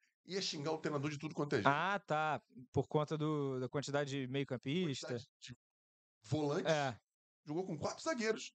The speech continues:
Speaker 2: Sim,
Speaker 1: na linha
Speaker 2: os
Speaker 1: de,
Speaker 2: laterais eram
Speaker 1: os
Speaker 2: zagueiros.
Speaker 1: laterais eram zagueiros. Os caras eram volantes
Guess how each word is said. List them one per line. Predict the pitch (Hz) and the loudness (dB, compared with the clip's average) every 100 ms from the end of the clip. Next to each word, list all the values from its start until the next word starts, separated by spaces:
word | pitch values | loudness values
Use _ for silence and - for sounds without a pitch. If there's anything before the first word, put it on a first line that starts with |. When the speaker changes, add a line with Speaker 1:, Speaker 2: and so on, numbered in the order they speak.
| - | -2
Speaker 2:
Sim, | - 147 160 175 | 4 4 4 0
Speaker 1:
na | 143 | -4
linha | 117 117 | -6 -4
Speaker 2:
os | 139 | 0
Speaker 1:
de, | |
Speaker 2:
laterais | 151 139 147 147 156 | 0 2 0 0 0
eram | 170 175 | 0 0
Speaker 1:
os | |
Speaker 2:
zagueiros. | 196 170 135 120 | 0 -2 -2 -4
Speaker 1:
laterais | 117 - 120 107 - - _ _ _ _ | -8 -10 -8 -8 -10 -14 _ _ _ _
eram | 98 101 | -4 -2
zagueiros. | 117 165 139 160 151 - - _ _ _ _ - - | -2 -2 -2 -2 -2 -8 -14 _ _ _ _ -16 -8
Os | 143 - | -6 -4
caras | - 120 95 | 0 0 0
eram | 110 113 | -2 -2
volantes | 117 135 123 156 - - - | 0 0 2 -2 -4 -8 -10